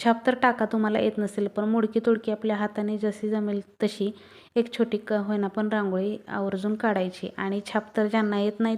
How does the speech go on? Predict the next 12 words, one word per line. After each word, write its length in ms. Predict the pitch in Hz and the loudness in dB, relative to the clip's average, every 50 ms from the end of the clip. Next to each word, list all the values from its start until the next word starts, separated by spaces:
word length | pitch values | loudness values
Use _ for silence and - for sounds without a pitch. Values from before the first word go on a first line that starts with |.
| 220 - | 0 2
ते 80 | 233 | 2
टाकतच 540 | 233 233 233 220 226 - 220 220 - 220 - | 2 2 0 -2 0 -2 -2 -2 -4 -4 -4
असतात, 340 | 240 233 240 - - 196 220 - - - - - - - - - _ | -4 -4 -4 -4 -4 -4 -4 -6 -8 -16 -20 -20 -20 -20 -20 -8 _
पण 140 | - 247 247 | 2 4 6
जशी 320 | 240 254 262 247 254 277 269 | 8 8 8 8 8 4 6
जमेल 360 | 262 262 254 254 247 233 233 | 6 6 4 4 4 4 2
तशी 260 | 240 240 - 240 247 240 240 - - | 2 2 2 0 -2 -2 -4 -10 -2
थोडीशी 400 | - 247 233 233 226 - 247 247 | 2 4 4 4 4 4 4 4
रांगोळी 320 | 240 233 233 226 220 214 | 4 4 4 4 4 2
हाताने 400 | 208 - 220 220 220 214 208 220 | 2 0 0 0 0 0 2 0
सुद्धा 280 | 214 - 196 185 214 226 | 0 -2 -2 -2 -2 -2
काढायची. 420 | 233 240 196 180 175 175 - 185 | -2 -2 -4 -4 -4 -6 -8 -12